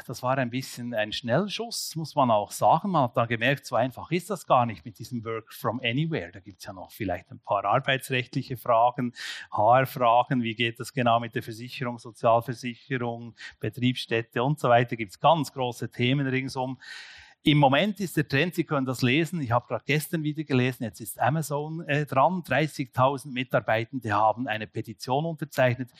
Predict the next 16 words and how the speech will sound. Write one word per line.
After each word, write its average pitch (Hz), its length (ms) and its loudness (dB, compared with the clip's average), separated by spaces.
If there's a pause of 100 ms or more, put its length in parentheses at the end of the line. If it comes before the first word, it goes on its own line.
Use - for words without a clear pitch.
(140)
Sie - 180 -2
wollen 107 380 0
nicht 233 320 2
zurück 214 340 2 (640)
ins 127 300 0
Büro, 147 480 0
sie 117 140 -6
müssen 165 320 -4
aber 135 240 0 (1120)
per 147 260 4 (260)
Befehl. 107 440 -2 (640)
Amazon-Mitarbeitende 127 1400 0
kommen 113 340 -4
zurück 110 340 -12
ins 107 180 -16
Büro. 104 320 -10